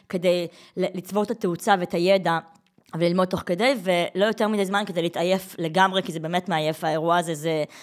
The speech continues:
זה חתיכת מרתון. אז לאורך הזמן הזה אתה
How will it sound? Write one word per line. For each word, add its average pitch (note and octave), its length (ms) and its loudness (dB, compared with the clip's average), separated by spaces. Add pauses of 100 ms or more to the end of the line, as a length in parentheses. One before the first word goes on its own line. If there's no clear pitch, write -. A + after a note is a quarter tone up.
(100)
זה D#3 120 -10
חתיכת F#3+ 360 0
מרתון. D3+ 440 -4 (500)
אז E3 120 -4
לאורך B3 260 2
הזמן B3+ 220 2
הזה A3+ 160 2
אתה F3 300 2